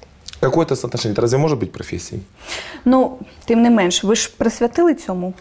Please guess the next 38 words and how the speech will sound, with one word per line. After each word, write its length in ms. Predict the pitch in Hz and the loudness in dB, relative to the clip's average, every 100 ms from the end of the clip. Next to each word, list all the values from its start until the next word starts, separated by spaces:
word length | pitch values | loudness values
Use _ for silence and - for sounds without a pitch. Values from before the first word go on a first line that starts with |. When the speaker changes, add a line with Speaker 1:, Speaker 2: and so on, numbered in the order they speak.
| - | -4
Speaker 2:
життя 380 | 196 202 - 175 | 0 2 2 -2
своє. 520 | - - 190 196 - - | -2 -6 -4 -2 -2 -2
Speaker 1:
Е, 40 | 90 | 0
е, 140 | 95 | 2
я, 240 | 87 110 139 | 4 4 2
да, 300 | 139 139 92 | 2 0 -2
но 60 | 107 | -6
ты 40 | |
понимаешь, 380 | 117 135 170 - 101 101 | -4 0 0 2 -2 0
тут 100 | 113 | 2
же 120 | 120 | 2
две 180 | 110 139 | 4 4
Speaker 2:
Ви, 40 | 269 | 4
Speaker 1:
разные, 140 | 302 - | 2 2
Speaker 2:
ти. 60 | 262 | 2
Speaker 1:
е, 560 | 320 - - 349 - | 2 0 0 2 4
е, 40 | 277 | 2
Speaker 2:
<laughs> 40 | |
Вже. 160 | 226 233 - 359 254 294 | 2 -2 -2 0 2 4
Speaker 1:
да. 120 | 240 269 | 4 4
Speaker 2:
Давай 260 | 285 294 | 4 4
на 160 | 277 277 | 4 2
ти 320 | 277 - 226 | 0 0 2
Speaker 1:
Давай 280 | 208 156 165 | 4 4 4
на 80 | 139 | 4
ты, 40 | |
да. 260 | - 85 - | 2 -2 -2
Speaker 2:
зупинимось. 80 | - 262 233 | -6 -6 -2
Speaker 1:
Значит, 380 | 120 113 123 - | 0 2 0 2
э, 240 | 113 110 | 2 2
смотри, 540 | 110 135 147 90 67 - | 2 0 0 -2 -4 -4
э, 420 | 92 92 90 90 - - - | 0 2 2 0 -2 -2 2
это 260 | 127 - | 2 2
ж 60 | 135 | 0
опять 360 | 131 123 101 78 | -2 2 0 0
же, 80 | 87 | -6
то 120 | 90 | -8
есть 160 | 87 | -8